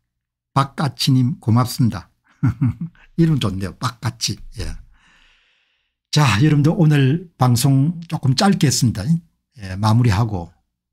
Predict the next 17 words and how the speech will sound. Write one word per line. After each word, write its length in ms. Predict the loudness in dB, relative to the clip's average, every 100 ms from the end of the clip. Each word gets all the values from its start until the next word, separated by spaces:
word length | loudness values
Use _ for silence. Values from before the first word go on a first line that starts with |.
| _
또 120 | -6
내일 380 | 0 2 2 0
여러분 220 | -2 -4
새 240 | -6 -2 -2
주제 260 | 0 -2
가지고 680 | 0 0 -2 -8 -14 -18 -18 _ _ _ _ _ _ -12
여러분 180 | -12 -4
변함없이 560 | 0 2 2 -2 -4
여러분 280 | -4 -4 -8
찾아뵙도록 1200 | -8 -6 -4 -6 -10 _ _ _ -10 -8 -8 -10
그렇게 300 | -10 -14 -10
하겠습니다. 560 | -12 -14 -20 -20 -20 -20 _ _ _ _ _ _ _
저는 180 | 2 4
뭐 160 | 2
소소하고 640 | 0 0 2 2 2 0 0
가십거리 560 | 0 2 0 0 -2
그런 420 | 0 -2 -4 -8